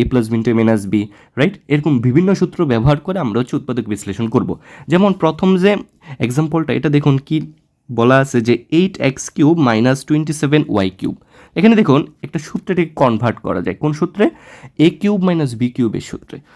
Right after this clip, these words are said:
So আমরা যদি এটাকে এ কিউব মাইনাস বি কিউবের সূত্রে কনভার্ট করি তাহলে দেখুন কেম-, কেমন হবে। এই যে এইট এক্স কিউব, এটাকে আমরা বলতে পারি যে টু এক্স এর হোল কিউব বলতে পারি, কারণ আমরা জানি টু এর কিউব কত? এইট। তো টু, টু এক্স এর হোল কিউব মানে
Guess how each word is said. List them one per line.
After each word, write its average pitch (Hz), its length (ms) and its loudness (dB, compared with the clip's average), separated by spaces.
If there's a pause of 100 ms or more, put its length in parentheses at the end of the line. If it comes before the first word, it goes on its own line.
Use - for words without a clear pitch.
(140)
So - 120 -12
আমরা 170 180 2
যদি 180 160 4
এটাকে 170 200 2 (100)
এ - 80 -2
কিউব 185 200 2
মাইনাস 175 300 2
বি 147 120 2
কিউবের 160 280 0
সূত্রে 160 180 -4 (100)
কনভার্ট 147 340 0
করি 135 180 2
তাহলে 143 240 2
দেখুন 143 240 2
কেম-, 135 320 -2 (100)
কেমন 127 280 4
হবে। 95 140 -2 (960)
এই 170 100 8
যে 185 60 8 (120)
এইট 180 140 2 (160)
এক্স 143 200 -10
কিউব, 151 200 4
এটাকে 147 260 0
আমরা 151 120 0 (120)
বলতে 147 240 0
পারি 151 220 4
যে 120 80 6 (420)
টু 208 100 -2 (200)
এক্স 156 240 -4
এর 170 140 4
হোল 120 220 4
কিউব 127 220 4
বলতে 120 200 0
পারি, 98 120 -2 (100)
কারণ 117 260 0
আমরা 117 200 2
জানি 143 120 4 (120)
টু 165 60 2 (100)
এর 165 120 0
কিউব 175 220 2
কত? 143 100 -2 (180)
এইট। 123 140 2 (340)
তো 135 60 -4 (140)
টু, 160 80 -6 (460)
টু 160 80 4 (100)
এক্স 156 160 -4
এর 175 120 6
হোল 143 140 4
কিউব 170 180 0
মানে 160 100 0